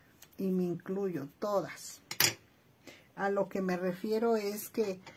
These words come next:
si tú, Lupita, ahorita le dices a Sara Elena, "Ay, Sara Elena, tengo ganas de hacer a,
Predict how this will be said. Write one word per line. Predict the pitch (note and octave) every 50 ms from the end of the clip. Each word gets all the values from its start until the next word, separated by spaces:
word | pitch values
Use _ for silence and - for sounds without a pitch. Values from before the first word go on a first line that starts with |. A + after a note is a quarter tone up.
| - - - -
si | - - - G#3+
tú, | F#3 - - A3
Lupita, | A3+ A#3 B3 A#3 - B3 A3+ - - F3+ B3 -
ahorita | G#3+ G3+ G#3 A3+ A3+ - A3
le | G#3+ G#3 G3+
dices | G3+ G#3+ G#3 - G#3+ G3+ -
a | F#3
Sara | F3+ - F#3+ F#3+ F#3+ F#3
Elena, | G3 G3+ G#3 G3 F#3 F3 F3+ - - - - - - - -
"Ay, | - C4+ D4
Sara | D#4 - C4+ B3 A#3 G#3+
Elena, | G#3 G#3+ G#3 G3+ G3 F3+ F#3 -
tengo | - B3+ C4 C4 C4
ganas | B3+ B3 A#3+ A#3+ A#3+ A#3+ A#3+ A3+
de | - G#3
hacer | G3 F#3+ - - A3 A3 A3+ A3+ A3+ - - -
a, | F#3+ G3 F#3+ F#3+ F#3+ F#3+ F#3+ F#3+ F#3 F#3 F#3 F#3 F#3 F3+